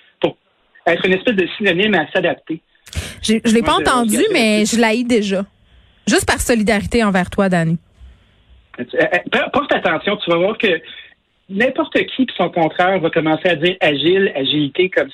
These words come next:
Speaker 1: ça. Euh, ça va sortir de partout. C'est souvent les mêmes personnes qui disent du coup. Je te donne un indice.
Speaker 2: Donc des Français ?
Speaker 1: Ça se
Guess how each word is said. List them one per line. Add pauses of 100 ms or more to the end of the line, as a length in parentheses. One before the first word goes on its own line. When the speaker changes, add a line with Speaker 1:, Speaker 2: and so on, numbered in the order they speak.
Speaker 1:
ça.
Euh, (720)
ça
va
sortir
de
partout.
C'est
souvent
les
mêmes
personnes
qui
disent
du
coup. (680)
Je
te
donne
un
indice.
Speaker 2:
Donc
des
Français ? (1120)
Speaker 1:
Ça
se